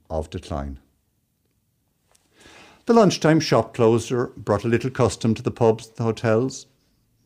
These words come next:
There was some office workers in the village, not many. The hotel and office staff, the local authority, the guards, the main employers.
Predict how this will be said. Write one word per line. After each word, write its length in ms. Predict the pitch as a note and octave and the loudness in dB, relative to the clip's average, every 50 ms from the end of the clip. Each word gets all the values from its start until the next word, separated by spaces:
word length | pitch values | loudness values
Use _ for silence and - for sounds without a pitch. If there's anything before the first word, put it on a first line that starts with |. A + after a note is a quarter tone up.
| _ - | _ -2
There 100 | G#3 F#3+ | -2 -2
was 340 | E3+ - - - - - - _ _ _ _ _ _ | -2 -2 -4 -8 -10 -12 -14 _ _ _ _ _ _
some 380 | - - - - - F2 A2 B2 | -20 -20 -14 -6 -4 0 2 2
office 400 | G2+ F2 - - F#2 E2+ - - | 2 0 0 -4 -10 -10 -4 0
workers 400 | G2+ G2 F#2+ - - B2 G#2 G#2 | 0 0 0 0 -2 -2 -2 0
in 80 | A2 | 0
the 80 | G#2+ G#2+ | 0 2
village, 360 | G#2+ A2 G#2 A2 A#2+ A#2+ - - | 4 4 4 4 2 0 -2 -2
not 200 | B2+ C#3 - - | -2 0 2 2
many. 340 | D#3 B2+ A#2+ C3 D3 C#3+ - - _ _ _ _ _ _ _ _ _ _ _ _ _ _ _ _ | 4 4 4 4 2 0 -4 -16 _ _ _ _ _ _ _ _ _ _ _ _ _ _ _ _
The 100 | - G#2 | -6 -2
hotel 480 | G2 G#2+ G#2+ - B2+ A2 G#2 G#2 A2 A#2+ | 0 0 0 0 2 2 2 4 2 2
and 220 | A#2 G#2 G2+ - - | 0 -2 -2 -4 -2
office 380 | - G#2 F#2+ - - G#2 F#2 - | 0 0 0 0 -2 -8 -8 -6
staff, 500 | - - G#2 G2 A2 B2 A#2 - - _ _ | -2 0 0 0 0 -2 -4 -10 -16 _ _
the 80 | - D#2+ | -8 -4
local 320 | E2 F#2 F#2 - - G2+ | -2 -2 -2 -4 -6 -8
authority, 480 | F#2 - F#2+ F#2+ G2 G#2 G2+ - - - | -4 -2 -2 -2 -2 -4 -6 -8 -12 -10
the 100 | F#2 G2+ | -8 -6
guards, 640 | G2+ G#2 F#2+ F2+ F2+ F2+ F#2+ G2+ G#2+ - - - | -2 0 2 2 2 2 0 -2 -6 -10 -14 -14
the 120 | - - F2 | -8 -4 -2
main 200 | F2 F2+ F#2 F#2 | -2 0 0 0
employers. 640 | F#2+ F#2+ - G2+ G2 F#2 F2+ F#2 G2 G#2+ G#2+ - | 0 -2 -2 -2 -2 0 0 0 -2 -4 -6 -8